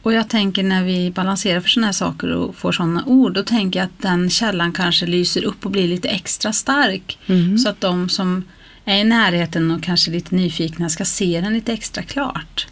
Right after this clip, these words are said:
Speaker 2: Mm.
Speaker 1: Men det finns inget tvång i att ta den vägen.
Speaker 2: Nej, det gör
Speaker 1: Att,
Speaker 2: det inte.
Speaker 1: att öka sin medvetenhet eller titta bakom och bortom det som man själv tror. För att jag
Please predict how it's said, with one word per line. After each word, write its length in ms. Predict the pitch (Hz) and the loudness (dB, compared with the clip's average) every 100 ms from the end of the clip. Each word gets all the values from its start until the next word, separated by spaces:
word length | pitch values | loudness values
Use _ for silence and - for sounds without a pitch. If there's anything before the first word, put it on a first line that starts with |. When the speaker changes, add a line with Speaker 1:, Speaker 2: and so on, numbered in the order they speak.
| - | 2
Speaker 2:
Mm. 280 | 196 180 175 | 4 4 4
Speaker 1:
Men 100 | 208 | -2
det 80 | 208 | 0
finns 260 | 220 202 | -2 0
inget 280 | 214 190 214 | 0 0 -2
tvång 640 | - 220 277 269 156 165 - | -4 2 6 6 4 -2 -4
i 300 | 202 170 - - - | -2 -2 -4 -10 -12
att 420 | 180 - - - - - | -12 -10 -12 -12 -20 -12
ta 220 | - 180 | -2 0
den 200 | 175 170 | 2 2
vägen. 600 | 170 165 165 170 190 185 180 - | 0 0 -2 -4 -6 -6 -8 -2
Speaker 2:
Nej, 580 | 180 175 165 208 156 - | 2 4 4 2 0 -4
det 80 | - | 2
gör 120 | 233 | 4
Speaker 1:
Att, 60 | 175 | 4
Speaker 2:
det 60 | 180 | 2
inte. 180 | 185 | 2
Speaker 1:
att 200 | 180 180 | 0 0
öka 380 | 220 190 160 185 | 2 0 0 -4
sin 200 | 175 190 | -2 0
medvetenhet 880 | 185 170 175 175 180 180 180 160 - | 0 0 -2 -2 -2 -2 -4 -6 -4
eller 380 | 175 175 165 - - - - | -2 0 -2 -6 -10 -14 -8
titta 340 | - 208 190 | -4 -2 0
bakom 500 | 170 190 170 - 175 | 0 0 0 -2 0
och 60 | 175 | 0
bortom 640 | 170 165 - - 113 165 - - _ - | -2 -6 -6 -2 0 0 -6 -20 _ -4
det 180 | 185 | -2
som 200 | 175 190 | 0 0
man 120 | 175 160 | 0 0
själv 240 | 180 170 | -2 -4
tror. 440 | 165 190 - 190 - - - _ - - - | -4 -4 -4 -6 -12 -20 -20 _ -20 -20 -12
För 160 | - | -4
att 100 | 208 | 0
jag 180 | 220 226 | 2 2